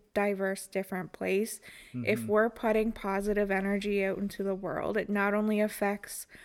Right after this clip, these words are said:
Speaker 1: our lives right now, but it can affect future. That's
Speaker 2: No.
Speaker 1: my belief.
Speaker 2: No, I, I like that. Um, it's a depressing, it, it can be a depressing thought, but I like thinking of it as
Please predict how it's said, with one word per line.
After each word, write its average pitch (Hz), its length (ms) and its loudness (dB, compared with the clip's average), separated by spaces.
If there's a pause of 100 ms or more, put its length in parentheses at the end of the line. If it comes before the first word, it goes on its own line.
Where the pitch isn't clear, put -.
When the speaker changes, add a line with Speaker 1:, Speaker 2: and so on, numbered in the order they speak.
(360)
Speaker 1:
our 202 240 2
lives 196 360 2
right 196 220 2
now, 202 240 2
but 247 100 2
it 220 120 0
can 262 120 -2
affect 240 520 2 (640)
future. 202 580 -4 (600)
That's 214 280 0
Speaker 2:
No. 214 160 -2
Speaker 1:
my 214 240 0
belief. - 500 -8 (100)
Speaker 2:
No, 139 160 -4
I, 127 320 -6 (200)
I 120 120 -6
like 123 260 -8
that. 98 240 -6
Um, 110 380 -6 (920)
it's - 120 -8
a 143 40 -2
depressing, 131 680 -4 (760)
it, 165 520 -2
it 175 140 0
can 185 180 0
be 165 140 4
a 139 40 4
depressing 123 480 -6
thought, 110 360 -8
but 117 200 -6
I 123 100 -8
like 123 300 -4
thinking 117 400 -6
of 110 120 -6
it 117 100 -6
as 107 420 -8